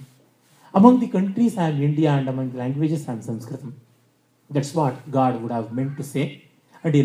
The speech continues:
left it for me to add it up. Because so is the beauty of India. Since tangible history,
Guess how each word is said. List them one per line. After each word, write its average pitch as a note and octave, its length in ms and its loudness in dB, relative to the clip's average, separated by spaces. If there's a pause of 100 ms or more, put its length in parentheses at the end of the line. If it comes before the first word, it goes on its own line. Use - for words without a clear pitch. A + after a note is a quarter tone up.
left C#3+ 140 -6
it D#3+ 180 -8
for A2+ 160 -2
me B2+ 180 -4 (920)
to C3 100 0 (360)
add B2+ 260 -2
it D3+ 120 -6
up. F3 140 -6 (1500)
Because F#3+ 640 0 (100)
so B3+ 180 2
is A3 240 2
the E3+ 80 -4
beauty C#3+ 320 -4
of C#3+ 160 -4
India. B2 300 -10 (1700)
Since C#4 360 0 (1040)
tangible A3 460 4
history, F#3 800 -4